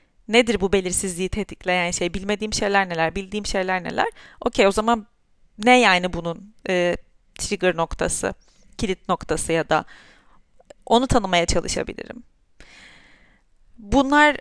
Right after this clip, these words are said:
bir nebze olsun, e, şekillendirmeme sebep olacaktır ortadaki durumu. Ya da en azından üzerinde beş kat perde varsa bir katını alıp atmama sebep olacaktır.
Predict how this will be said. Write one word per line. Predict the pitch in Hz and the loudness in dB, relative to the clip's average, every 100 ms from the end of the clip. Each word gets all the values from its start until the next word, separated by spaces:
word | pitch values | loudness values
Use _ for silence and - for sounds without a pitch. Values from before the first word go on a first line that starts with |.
| - _ _ _ _ - | -10 _ _ _ _ 0
bir | 285 | 2
nebze | 285 277 214 240 | 4 4 6 6
olsun, | 214 202 - 330 427 415 _ _ - | 6 2 -2 -2 -4 -12 _ _ -2
e, | 202 208 202 - | 0 0 -2 -4
şekillendirmeme | - 247 - 262 254 247 240 233 240 240 240 240 294 - | 0 0 0 0 4 4 2 -2 -4 0 2 2 -2 -4
sebep | - 247 254 - | 0 6 6 4
olacaktır | 226 214 220 - 196 | 2 4 2 2 -2
ortadaki | 180 185 170 - 170 | -2 -2 -6 -8 -8
durumu. | 165 156 165 214 320 _ | -8 -8 -8 -10 -10 _
Ya | 233 226 | 0 4
da | 240 | 4
en | 233 | 2
azından | 240 247 233 | 0 0 -2
üzerinde | 226 233 233 240 208 | 0 0 0 0 2
beş | 233 - | 2 2
kat | 226 - | 0 0
perde | - 208 196 190 | 0 0 -2 -2
varsa | - - - - | -2 -2 -6 -6
bir | 254 277 | -8 -4
katını | 311 - 240 - | -4 -2 -2 0
alıp | 226 - - - - | 0 -2 -6 0 2
atmama | 247 233 233 | 2 0 -2
sebep | 247 233 220 220 | -2 -2 -2 -2
olacaktır. | 220 220 214 - - | -4 -2 -4 -6 -12